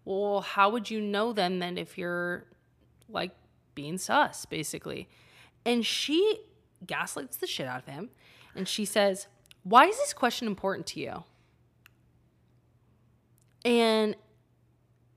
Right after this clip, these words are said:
she says, "I can misuse my power."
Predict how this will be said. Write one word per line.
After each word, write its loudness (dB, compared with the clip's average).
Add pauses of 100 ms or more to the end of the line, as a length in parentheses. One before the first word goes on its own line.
(260)
she -4
says, 0 (140)
"I 4
can -4
misuse -6
my -10
power." -18